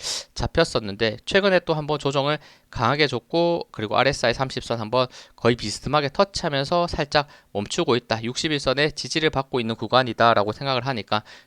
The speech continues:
요런 조정 있다가 다시 한번 돌파할 때 육천칠백 원 돌파하고 이십일 선 같이 돌파되면 오히려 큰 상승을 기대할 수 있을 것 같아서 요 종목도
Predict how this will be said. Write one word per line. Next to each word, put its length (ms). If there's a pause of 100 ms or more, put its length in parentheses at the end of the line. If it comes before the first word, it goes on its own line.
요런 400
조정 300
있다가 480
다시 260
한번 300 (180)
돌파할 460
때 280 (300)
육천칠백 640
원 100
돌파하고 480
이십일 320
선 180 (320)
같이 240
돌파되면 640
오히려 280
큰 300
상승을 480 (280)
기대할 340
수 100
있을 180
것 80
같아서 400
요 80
종목도 440